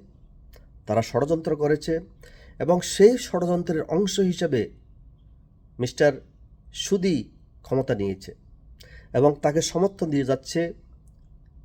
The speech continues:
সেনাবাহিনী প্রধান এবং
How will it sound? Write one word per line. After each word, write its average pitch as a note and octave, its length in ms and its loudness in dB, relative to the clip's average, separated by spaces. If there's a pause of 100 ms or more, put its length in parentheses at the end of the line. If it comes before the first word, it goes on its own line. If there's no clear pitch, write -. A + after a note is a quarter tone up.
(480)
সেনাবাহিনী B2+ 560 2
প্রধান D#3 260 4 (1600)
এবং A#2+ 120 2